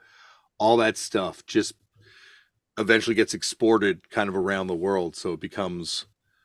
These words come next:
a thing. Like, it, Murphy's Law, at that,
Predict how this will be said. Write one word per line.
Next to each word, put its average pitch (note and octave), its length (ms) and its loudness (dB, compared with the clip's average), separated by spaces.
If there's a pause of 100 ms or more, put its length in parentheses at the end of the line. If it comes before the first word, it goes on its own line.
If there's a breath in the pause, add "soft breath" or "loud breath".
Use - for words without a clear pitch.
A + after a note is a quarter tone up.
(680)
a F#2 80 -10
thing. B2+ 280 0
Like, A#2+ 140 4
it, C3 300 2
Murphy's D3 320 4
Law, C#3 320 6 (140)
at G#2+ 180 0
that, A2 240 2